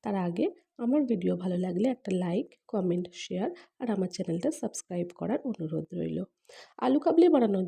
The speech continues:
জন্য আমি এখানে প্রথমে তেঁতুল নিয়ে নিচ্ছি। সামান্য জল দিয়ে তেঁতুলটা আমি একটু ভিজিয়ে রাখবো। এই তেঁতুল জলটা কিন্তু আলু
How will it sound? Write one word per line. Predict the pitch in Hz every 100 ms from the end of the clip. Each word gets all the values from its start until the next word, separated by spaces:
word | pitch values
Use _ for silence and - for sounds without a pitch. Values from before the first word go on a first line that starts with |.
| 185
জন্য | 180 196 196
আমি | 220 196 180
এখানে | - 185 185
প্রথমে | 180 - 180 190 349 - - _
তেঁতুল | 226 214 247 262 254 214
নিয়ে | 180 175
নিচ্ছি। | 175 - - 311 359
সামান্য | 240 185 180 185 190 -
জল | 175 170 175 180
দিয়ে | 214
তেঁতুলটা | 254 208 - 180 175 185 339 - - -
আমি | 175 180 180
একটু | 175 - 339 440 - 180
ভিজিয়ে | - 190 170 160 160
রাখবো। | 156 151 - 165 - _ - 190
এই | 196
তেঁতুল | 180 175 190 190 185
জলটা | 175 175 190 214
কিন্তু | 208 - 349 - -
আলু | 196 165